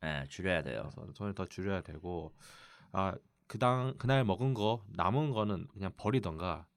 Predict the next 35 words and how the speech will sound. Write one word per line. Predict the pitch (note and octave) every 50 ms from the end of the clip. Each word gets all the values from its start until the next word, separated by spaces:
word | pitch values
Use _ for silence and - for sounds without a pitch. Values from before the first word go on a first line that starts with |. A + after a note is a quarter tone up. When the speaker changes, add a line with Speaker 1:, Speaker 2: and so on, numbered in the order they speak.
| _ _ -
Speaker 2:
아니면 | F#2 F2 F#2+ G2 F#2
소분을 | - - C#3+ C3+ C#3 C3+ B2 A#2 A#2 A#2
해서 | A2 A2+
냉장고로 | G2+ D#2+ D#2+ F2+ G#2 G#2 F#2+ F#2 F2 E2
가야 | D#2 D#2+ D#2+ D#2
돼. | D2+ D2+
Speaker 1:
냉장고-, | D#2 - - - - D#2+ D#2+
냉장고로 | E2 F2 F2 F2+ D#2+ D#2 E2 D#2 D2
하던가. | D#2+ G2 F#2 - F2 D#2+ D2 C#2 B1+ -
Speaker 2:
아니. | E2+ E2+
Speaker 1:
보통 | - A#2 G#2+ D3+ C3+ A#2+
냉동할 | G#2 F#2+ G2+ G#2+ B2+ C3 B2 B2 B2 A#2+ A#2 A#2 A2+ G#2+ - - - - C#3 C#3+
수 | - -
있는 | B2 A2 A2 G2+
거 | A2
냉동으로 | G2 F2 F2 F2+ G2+ G#2 G2+ F#2+ E2
보관하고 | E2+ E2 E2 F#2 F2 F2 F#2+ G2 G2+ F#2 D#2+ C#2+ -
Speaker 2:
네. | -
Speaker 1:
그렇게 | F2 E2 E2 E2+ A2 A2+
해야 | A2+ G#2
되는데 | F#2+ F2 D#2 E2 E2+ F#2+ F2+ D#2+ C#2+ -
Speaker 2:
네. | A2 G2 E2+ - - -
Speaker 1:
그냥 | - C#3 D#3 F3 F3+ -
간단하게 | - - A2 G#2+ A2 C#3 D3 C#3 C3 B2 B2+ B2 A#2 G2+ F#2 E2+ D#2 -
그 | - - F#2+ F2 E2+ E2 D#2 D2 C#2+ - _ _ _ _ _ _
평소에 | - G#3 G#3 G#3 A3 F#3
먹는, | B2+ G#2+ G2+ A2+ A#2 C3+ C#3 C3 B2 A2 F#2 E2+ F#2+
그러니까 | G2+ F#2+ F2 E2 C#2 - - _ _
원래 | - F2 G2+ A#2 B2 A2+ G#2 F#2 E2+ E2 D#2 - - - _ _ - G2
이제는, | G2+ G#2 B2+ A#2+ A2+ G#2 F#2+ F#2 -
이전에는 | F2+ G2+ A2 B2 A2+ G#2+ G2 F2+ F2 E2+
가족하고 | - - F#2+ F#2 A2 G2+ F2 -
같이 | - D#2+ - - F2+
살았잖아. | F2 D#2 C#2+ C#2 C2+ B1 A1+ G#1+ G1+
Speaker 2:
그쵸. | G1+ - - - -